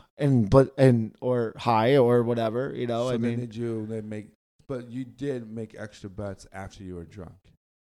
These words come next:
Speaker 2: And then
Speaker 1: No, not on those nights.
Speaker 2: No, not on those nights?
Speaker 1: No.
Speaker 2: Okay. So you do have two different elements of addiction that doesn't really connect with each other.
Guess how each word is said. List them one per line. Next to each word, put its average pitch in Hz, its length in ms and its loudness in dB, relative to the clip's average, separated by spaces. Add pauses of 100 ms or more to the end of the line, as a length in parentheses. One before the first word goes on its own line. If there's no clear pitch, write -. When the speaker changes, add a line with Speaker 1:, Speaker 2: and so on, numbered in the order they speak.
(720)
Speaker 2:
And 98 80 -10
then - 20 0
Speaker 1:
No, 170 400 12
not 180 220 10
on 185 200 8
those 175 240 10
nights. 110 540 0
Speaker 2:
No, 113 180 -10
not 123 140 -12
on 110 80 -12
those 104 180 -12
nights? - 280 -12 (140)
Speaker 1:
No. - 80 -14
Speaker 2:
Okay. 139 200 -12 (320)
So 131 100 -12
you 131 180 -8
do 147 180 -6
have 135 220 -8
two 127 200 -12
different 110 360 -10
elements 95 460 -10 (460)
of 98 100 -14
addiction 104 520 -10
that 90 120 -10
doesn't 98 200 -10
really 92 180 -10
connect 95 460 -18 (120)
with 87 100 -16
each 82 220 -20
other. 92 280 -12